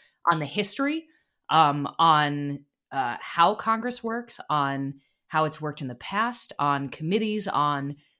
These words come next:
uh, various pieces of legislation and how it will affect, uh, current public law. It's all very interesting, uh, I think. But I'm a nerd.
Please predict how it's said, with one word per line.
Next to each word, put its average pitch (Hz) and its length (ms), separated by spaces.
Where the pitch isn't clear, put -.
uh, 131 460
various 175 460
pieces 175 280
of 143 120
legislation 160 560
and 135 120
how 165 240
it 156 180
will 151 200
affect, 143 640
uh, 127 240
current 180 400
public 156 400
law. 160 520
It's 202 220
all 190 520
very 165 400
interesting, 147 680
uh, 156 260
I 170 140
think. - 380
But 175 320
I'm 247 220
a 254 40
nerd. 147 640